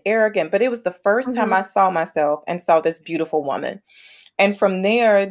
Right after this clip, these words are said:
Speaker 1: that's when I started working on me.
Speaker 2: Mm-hmm.
Speaker 1: And it took years because I've worked with so many models. I've mentored models, and I grew up with some models.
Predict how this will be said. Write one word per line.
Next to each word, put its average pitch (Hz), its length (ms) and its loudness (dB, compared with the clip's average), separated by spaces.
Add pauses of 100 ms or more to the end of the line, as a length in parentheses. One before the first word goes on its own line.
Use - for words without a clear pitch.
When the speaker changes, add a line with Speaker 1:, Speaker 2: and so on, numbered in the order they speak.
Speaker 1:
that's 190 360 2
when 214 120 -2
I 175 100 0
started 156 440 -2
working 165 380 -4
on 226 160 -2
me. 160 320 -6 (800)
Speaker 2:
Mm-hmm. 208 340 -4
Speaker 1:
And 170 520 2 (500)
it 202 180 2
took 294 300 0
years 190 640 0
because 180 360 -8
I've 220 300 2
worked 190 280 0
with 165 140 -8
so 196 500 4
many 180 260 -2
models. 151 560 -2
I've 156 200 2
mentored 175 600 -2
models, 156 580 -2 (440)
and 165 420 2
I 180 80 4
grew 180 340 -4
up 220 200 4
with 190 140 -2
some 175 200 -4
models. 160 480 -2